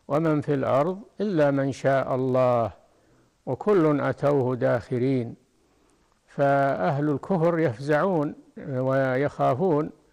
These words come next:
من هذا الهائل، من هذا ال-، من هذا الهول العظيم، إلا أهل الإيمان من الأنبياء والمرسلين وأتباعهم فإنهم يكونون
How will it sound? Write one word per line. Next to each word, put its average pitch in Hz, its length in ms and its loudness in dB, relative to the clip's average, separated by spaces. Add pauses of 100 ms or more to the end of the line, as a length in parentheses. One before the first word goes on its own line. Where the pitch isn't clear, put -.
(480)
من 135 300 -2
هذا 131 680 -2
الهائل، 135 680 -2
من 131 160 -4
هذا 135 260 0
ال-، 156 420 -4
من 151 160 -2
هذا 135 280 0
الهول 131 360 0
العظيم، 127 600 -2 (720)
إلا 165 380 2
أهل 151 200 0
الإيمان 139 840 -2
من 135 140 -2
الأنبياء 127 600 -2
والمرسلين 123 920 -4
وأتباعهم 131 920 -2 (600)
فإنهم 160 580 0
يكونون 147 600 -2